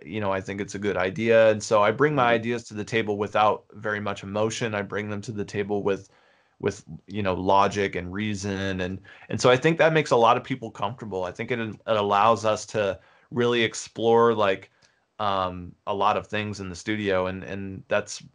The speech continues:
Speaker 1: I think, what I'm good at as a producer is being able to
Speaker 2: Right.
Speaker 1: do that with artists.
Speaker 2: Yeah, that's awesome.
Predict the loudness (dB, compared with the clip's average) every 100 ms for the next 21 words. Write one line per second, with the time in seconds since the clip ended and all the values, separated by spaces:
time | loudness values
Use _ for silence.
0 | -10 -6 -4 -4 -2 0 0 0 0 0
1 | -2 -4 -2 -2 -4 -6 -10 -10 -8 -6
2 | -4 -4 -4 -6 -8 -4 -2 -2 -4 -6
3 | -2 -2 -2 -4 -4 -2 -2 -6 -14 -20
4 | _ _ _ _ _ _ _ _ -12 -8
5 | -6 -8 -8 -6 -4 -4 -6 -8 -14